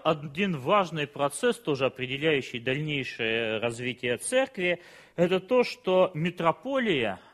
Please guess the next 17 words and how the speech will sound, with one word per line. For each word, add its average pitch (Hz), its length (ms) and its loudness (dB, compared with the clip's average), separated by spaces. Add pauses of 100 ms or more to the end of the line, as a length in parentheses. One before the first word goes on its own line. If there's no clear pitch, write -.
(460)
ну, 165 100 0
вот, 92 180 -4
э, 107 360 -2 (180)
перемещается 175 1120 0 (140)
из - 260 -4
Киева 226 720 2 (260)
потихоньку, 180 640 0
потихоньку 156 580 -6
в 123 60 -6
Москву. 120 560 -8 (260)
Метрополия — 214 540 4
это 135 160 -4
место, 160 280 -2
где 117 140 -4
живёт 107 300 -4
митрополит, 98 640 -12
да? 156 160 -12